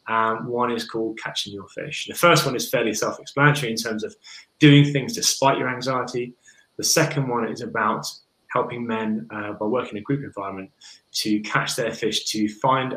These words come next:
out what it is that eludes them that's gonna help them feel how, how they want to feel. Beyond that, I work on a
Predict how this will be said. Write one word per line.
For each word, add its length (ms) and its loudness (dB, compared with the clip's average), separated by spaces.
out 240 -2
what 180 4
it 120 0
is 140 -4
that 100 -2
eludes 400 0
them 100 -8
that's 120 -12
gonna 140 -10
help 220 -6
them 80 -8
feel 260 -6
how, 260 -12
how 120 -6
they 60 -4
want 140 -4
to 100 -16
feel. 300 -8
Beyond 340 8
that, 160 6
I 100 2
work 360 0
on 80 -4
a 160 -6